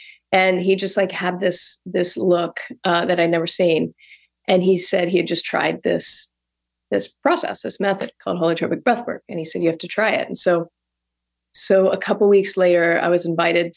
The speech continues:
to, to do this. And, um, it was really fascinating. You know, I was, I was nineteen years old. So this was, like,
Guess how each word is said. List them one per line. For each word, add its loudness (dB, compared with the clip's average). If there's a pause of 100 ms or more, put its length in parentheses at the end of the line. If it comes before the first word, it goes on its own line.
to, 2 (440)
to 2
do 4
this. -2 (120)
And, 0
um, 0 (1800)
it 6
was 2
really 6
fascinating. 0
You 2
know, 6
I 2
was, 0
I 4
was 4
nineteen 2
years 2
old. 0
So -12
this -8
was, 0
like, 0